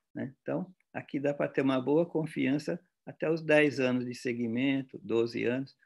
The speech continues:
né? Com quinze já fica problemático, porque o intervalo de confiança é muito grande, e acima de quinze, por enquanto, não, não é confiável essa curva. Mas já dá uma boa informação, né?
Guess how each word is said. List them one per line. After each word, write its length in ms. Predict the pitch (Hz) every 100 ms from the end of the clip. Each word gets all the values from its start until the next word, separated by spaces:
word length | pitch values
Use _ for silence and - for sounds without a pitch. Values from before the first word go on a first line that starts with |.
| _ _
né? 160 | - - _ _ _ -
Com 140 | 123
quinze 480 | 127 - 131 151 160
já 180 | 156 147
fica 300 | - 127 131
problemático, 840 | - 127 143 151 143 151 190 - _
porque 160 | _ 120
o 80 | 117
intervalo 480 | 127 117 117 120
de 80 | 120
confiança 580 | - 117 117 117 113 120
é 20 |
muito 280 | 113 117 -
grande, 320 | - - 190 _ _ _ _ -
e 60 |
acima 480 | 120 - - 156 160
de 140 | 151
quinze, 540 | 151 - 127 147 180 196
por 260 | - 151
enquanto, 500 | 151 151 131 127 139
não, 320 | 165 170 190 - _ _ _ -
não 100 | 139
é 80 |
confiável 760 | 143 147 151 - 143 120 120 131
essa 240 | 139 -
curva. 320 | - - - - _ _ _ _ _
Mas 140 | 151
já 100 | 180
dá 160 | 180 185
uma 200 | 190 175
boa 240 | 147 156
informação, 680 | 160 175 190 208 - 143 120 - _ -
né? 220 | 113 135